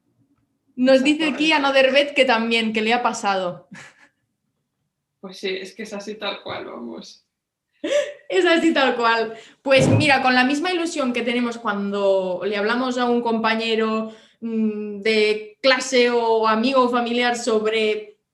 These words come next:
Speaker 1: curiosidades veterinarias, también tenemos esa pasión de, de decir, "Oye, nosotros nos merecemos estar en, somos sanitarios,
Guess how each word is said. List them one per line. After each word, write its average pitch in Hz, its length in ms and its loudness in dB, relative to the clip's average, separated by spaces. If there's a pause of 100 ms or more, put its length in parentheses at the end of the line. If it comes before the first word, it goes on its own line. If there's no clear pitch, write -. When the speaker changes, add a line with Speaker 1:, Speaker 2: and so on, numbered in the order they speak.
(100)
Speaker 1:
curiosidades 240 680 -2
veterinarias, 226 680 -2
también 254 480 -4 (500)
tenemos 294 300 0
esa 311 240 0
pasión 277 480 -2
de, 220 460 -2
de 214 140 -2
decir, 214 440 -4
"Oye, 247 540 -2 (500)
nosotros 294 520 -2
nos 330 140 -8
merecemos 262 520 -4
estar 262 400 -2 (680)
en, 208 540 -6 (120)
somos 247 340 -6
sanitarios, 262 600 -2